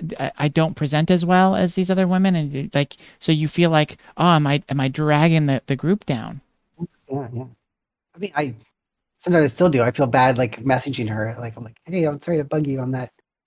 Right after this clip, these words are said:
Speaker 2: Yeah, um, it's weird, but I know what you mean. I know what you mean. And it, it's tough to, to deal with. It kind of, it's a, our societal thing, right? 'Cause it's, it's kind of horrible that those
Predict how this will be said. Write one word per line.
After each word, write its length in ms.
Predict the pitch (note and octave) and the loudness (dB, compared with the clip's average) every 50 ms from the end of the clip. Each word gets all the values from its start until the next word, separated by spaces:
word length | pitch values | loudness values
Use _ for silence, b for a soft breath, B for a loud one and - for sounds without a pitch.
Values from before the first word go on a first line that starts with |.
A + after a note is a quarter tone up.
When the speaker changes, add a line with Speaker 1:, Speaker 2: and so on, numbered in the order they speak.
| _ - | _ 0
Speaker 2:
Yeah, 240 | D#3+ C3+ A2+ - - | 0 0 0 -2 0
um, 520 | D3+ D#3+ E3+ E3 D3+ C#3+ C#3 C#3 C3+ C3+ _ _ _ _ _ _ - | 4 4 6 6 6 4 2 0 -2 -6 _ _ _ _ _ _ -2
it's 180 | F3 F3+ - - | -2 -2 2 4
weird, 360 | G3+ F3 C#3 A#2 A2 A2+ - _ - | 4 6 6 4 2 -2 -12 _ 0
but 200 | D#3 D#3 C#3+ B2 - - | 2 2 2 2 -2 0
I 100 | C3+ D3 | 0 4
know 140 | D3 D3+ D#3 | 6 6 6
what 200 | D3+ D3+ D3+ - | 4 4 2 -2
you 60 | D3 D3+ | -4 -2
mean. 300 | C#3+ A#2 A2+ A2 A2+ - - | -2 -2 -6 -8 -10 -10 -4
I 40 | C3+ | -2
know 100 | C3+ C#3 | 0 0
what 140 | C3+ C3+ | -2 -2
you 80 | - C3+ | -2 -2
mean. 280 | C#3 B2+ G#2+ G#2 G#2+ - _ _ _ - | -2 -2 -2 -4 -8 -12 _ _ _ -4
And 240 | C#3 C3 C3 C3 | -2 -2 -2 -2
it, 40 | B2+ | -2
it's 120 | C#3+ C3 - | -4 -6 -2
tough 220 | - E3 E3 - | -2 -2 -2 0
to, 500 | - F3 D#3 C#3+ C#3 C3 B2+ B2+ B2 - _ _ _ _ _ _ _ _ _ _ _ _ _ - | 2 2 4 4 4 2 0 -2 -6 -8 _ _ _ _ _ _ _ _ _ _ _ _ _ -2
to 140 | - D#3+ | 0 0
deal 300 | C3+ C3 A#2+ D3 D#3 F#3 | 0 0 2 2 4 4
with. 180 | G3 C#3 A2+ A2 | 4 4 2 2
It 80 | C#3 A#2+ | 0 2
kind 240 | - D3 C#3+ C3+ | 4 4 4 4
of, 80 | A#2 B2+ | 4 0
it's 160 | C#3 A#2+ - | -2 -4 -4
a, 80 | - G#2 - | -8 -2 2
our 120 | B2+ C#3 | 2 2
societal 420 | C3+ - - - C#3+ D#3 C#3+ A2+ G#2+ | 2 0 -2 0 2 2 2 2 0
thing, 220 | - A#2 A2 G#2+ | 0 -2 -2 0
right? 280 | G#2+ A2 A#2+ C#3+ C3+ - | 0 0 0 0 -2 -4
'Cause 160 | - B2 A2+ | -4 -4 -4
it's, 200 | A#2 A2+ - - | -4 -6 -8 -12
it's 140 | B2 A2+ - | -14 -14 -10
kind 160 | - B2+ B2+ A2+ | -4 -4 -4 -2
of 40 | - | 2
horrible 280 | C3+ B2+ A#2+ B2 C3 A2+ | 2 2 2 2 -2 -2
that 100 | - A#2+ | -2 -2
those 460 | B2 B2+ A#2+ - - - - - | -2 -2 -2 -2 -4 -6 -6 -6